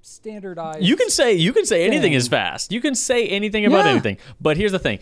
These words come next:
Speaker 2: You're gonna find some inks that are labeled according to their alleged properties of performance.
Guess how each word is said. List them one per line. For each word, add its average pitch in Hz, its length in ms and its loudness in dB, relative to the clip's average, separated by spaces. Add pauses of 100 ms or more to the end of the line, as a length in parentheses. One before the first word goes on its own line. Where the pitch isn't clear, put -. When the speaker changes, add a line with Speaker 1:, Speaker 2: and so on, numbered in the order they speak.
Speaker 2:
You're 139 160 0
gonna 190 260 -2
find 156 540 -4
some 143 200 -2
inks 120 220 -2
that 113 140 -2
are 113 120 2
labeled 147 600 0 (500)
according 120 480 -2
to 120 200 0
their 110 400 0
alleged 110 540 -2 (160)
properties 110 580 -2
of 101 100 -10
performance. 117 500 -6